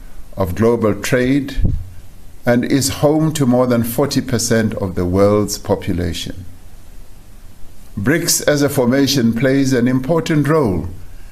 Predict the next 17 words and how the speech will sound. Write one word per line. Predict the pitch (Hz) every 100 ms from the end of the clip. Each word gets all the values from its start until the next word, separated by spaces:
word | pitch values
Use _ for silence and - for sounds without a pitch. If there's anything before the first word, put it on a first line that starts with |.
| - - 147
in | 175
the | 156
world | 117 120 123 123 95 -
due | 120
to | 127 123 -
its | 117 117
economic | 101 - 90 110 113 113
power, | - 123 131 143 156 147 - - - - - - - - - - - - - -
its | - -
market | 107 123 127 131 110 -
potential, | 110 92 135 131 131 131 131 135 - - - - - -
its | 113 -
political | 127 123 139 143 139 127
influence, | - 127 - 123 117 117 117 - - - - - - -
and | 117 113 113
development | 123 113 123 131 - 113 110 110 -
cooperation. | 98 98 - 95 92 85 - -